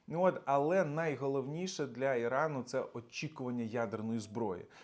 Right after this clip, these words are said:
Ну і тут треба, щоб слідкували Сполучені Штати, щоб цього не відбулося, тому що це дійсно дуже серйозна історія.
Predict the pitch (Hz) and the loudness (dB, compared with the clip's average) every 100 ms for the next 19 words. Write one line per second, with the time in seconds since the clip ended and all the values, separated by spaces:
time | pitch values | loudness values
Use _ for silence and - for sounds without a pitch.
0 | - 107 117 160 214 - 151 156 147 147 | -12 -4 -2 0 0 -2 -4 -4 -4 -4
1 | 143 127 - 123 - 127 127 120 117 120 | -4 -8 -10 -14 -6 -2 0 0 -4 -6
2 | 123 120 110 113 - 147 156 - 110 - | -6 -6 -8 -8 -6 -6 -6 -10 -10 -4
3 | 131 123 113 120 120 113 107 101 117 110 | -4 -2 -2 -2 -4 -6 -10 -8 -6 -4
4 | 131 165 185 185 - - - 123 123 110 | -4 -4 -8 -12 -18 -20 -8 -8 -8 -12
5 | 110 110 143 123 104 110 113 113 - 107 | -10 -8 -8 -6 -8 -6 -6 -6 -6 -4
6 | 110 110 107 110 - 104 - | -4 -4 -4 -6 -6 -6 -6